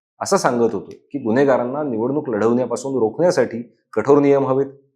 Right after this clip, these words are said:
तुम्हाला राहुल गांधींनी फाडलेला ऑर्डिनन्स आठवलंच असेल, परंतु आता सत्तेच्या राजकारणासाठी हीच भूमिका बदलली आहे. दोन हजार तेरा मध्ये सर्वोच्च न्यायालयाने लिली थॉमस विरुद्ध भारत सरकार या ऐतिहासिक प्रकरणात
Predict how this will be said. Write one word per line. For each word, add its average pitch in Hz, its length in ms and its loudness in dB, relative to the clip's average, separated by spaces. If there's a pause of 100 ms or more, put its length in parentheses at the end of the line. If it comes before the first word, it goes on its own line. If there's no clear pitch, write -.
(180)
तुम्हाला 113 340 0
राहुल 113 280 2
गांधींनी 113 600 -2 (180)
फाडलेला 120 380 0
ऑर्डिनन्स 160 640 2 (240)
आठवलंच 131 440 0
असेल, 131 260 -6 (380)
परंतु 147 400 0 (340)
आता 123 400 -2 (260)
सत्तेच्या 165 500 -2
राजकारणासाठी 113 960 -6
हीच 135 220 -2
भूमिका 123 340 -2
बदलली 120 360 0
आहे. 120 300 -12 (180)
दोन 110 180 0
हजार 120 160 2
तेरा 156 320 4
मध्ये 120 220 0
सर्वोच्च 147 400 0
न्यायालयाने 104 760 -4 (220)
लिली 156 280 4
थॉमस 95 420 -6 (120)
विरुद्ध 127 320 2 (260)
भारत 117 240 2
सरकार 95 400 -6 (280)
या 131 220 0
ऐतिहासिक 156 480 -2
प्रकरणात 107 380 -4